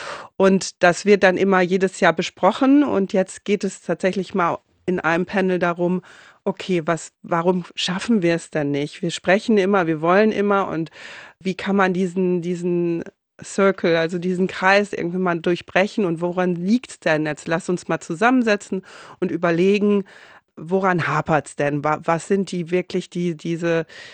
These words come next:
Hürden, warum man manchmal gerne möchte, etwas zu verändern, aber es dann doch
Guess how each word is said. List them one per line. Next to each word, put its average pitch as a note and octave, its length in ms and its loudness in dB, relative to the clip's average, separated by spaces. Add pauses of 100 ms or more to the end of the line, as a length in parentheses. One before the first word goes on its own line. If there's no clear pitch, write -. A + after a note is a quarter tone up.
(160)
Hürden, F#3 440 4
warum E3+ 540 0
man E3 580 -4 (640)
manchmal F#3+ 840 2 (440)
gerne G3 340 2
möchte, A3 580 2
etwas G3+ 360 0
zu G#3 100 -2
verändern, F#3+ 500 0
aber F3 240 0
es - 160 -10
dann E3+ 220 -2
doch F3 260 0